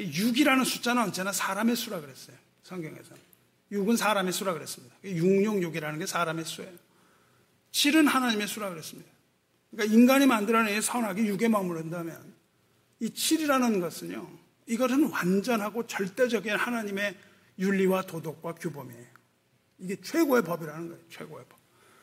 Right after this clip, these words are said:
콜보가 말한 최고 수준이 육 단계라면은 이거는, 여기는 그 위에 있는 칠 단계, 즉 인간의 힘으로 할 수 없는 걸 얘기하고 계시는 거예요. 예수님 말씀하시는 거 아니에요? 인간의 힘으로 할 수 없는 걸 얘기하고 계세요.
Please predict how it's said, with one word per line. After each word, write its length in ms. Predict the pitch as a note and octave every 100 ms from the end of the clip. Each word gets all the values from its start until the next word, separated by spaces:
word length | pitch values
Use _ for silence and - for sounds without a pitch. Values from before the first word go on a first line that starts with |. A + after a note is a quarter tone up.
| _ _ _ _
콜보가 440 | - B3+ C4 A#3 B3+
말한 300 | G3+ G#3 B3
최고 240 | A#3 A#3+
수준이 380 | - G3+ A3 C4
육 140 | A3
단계라면은 720 | - B3 A#3 A3 F#3 F3+ A#3+ B3
이거는, 520 | G3 A3 A#3 A#3+ A#3+
여기는 320 | G#3 G3 A#3+
그 120 | A#3 A#3+
위에 140 | A3
있는 180 | A3 A#3+
칠 220 | - D4
단계, 280 | A#3+ G3+ G3+
즉 280 | - D4+ - - - _ _ _ _ _ _
인간의 580 | A#3 C4+ D#4+ E4+ D4+ E4
힘으로 260 | B3 F#4+ C#4
할 140 | D4+
수 140 | -
없는 320 | - G3+ D4 C#4
걸 140 | D4
얘기하고 360 | D#3 D3+ D#3+ D#3
계시는 360 | C3+ - D3
거예요. 160 | D#3 - _ _ _ _ _ _ _ _ -
예수님 300 | G#3 A3+ B3+
말씀하시는 520 | F#3+ D#3+ G#3 F#3 G3
거 60 | F#3+
아니에요? 180 | A3+ G#3
인간의 380 | F#3+ A3 A#3+ B3+
힘으로 180 | A#3+
할 140 | A#3 B3
수 100 | -
없는 300 | D#3 F3 B3
걸 140 | D#4
얘기하고 380 | A3 D#3 D3+ D#3+
계세요. 300 | D#3 -